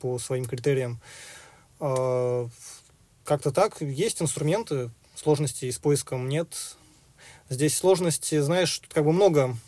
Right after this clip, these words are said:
м, проблем может, э, после поиска возникнуть. Э, то есть вы находите сто блогеров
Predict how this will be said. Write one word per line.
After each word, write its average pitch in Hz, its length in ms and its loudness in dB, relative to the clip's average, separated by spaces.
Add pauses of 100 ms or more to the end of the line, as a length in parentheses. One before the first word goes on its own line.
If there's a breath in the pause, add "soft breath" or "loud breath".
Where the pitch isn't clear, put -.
(140)
м, 135 400 -4
проблем 156 380 4 (220)
может, 135 300 0 (160)
э, 131 160 0
после 151 240 -4
поиска 156 320 2
возникнуть. 135 640 -2
Э, 151 40 -8
то 127 600 -6
есть - 100 -4
вы 180 60 0
находите 156 420 2
сто 170 220 2
блогеров 143 540 0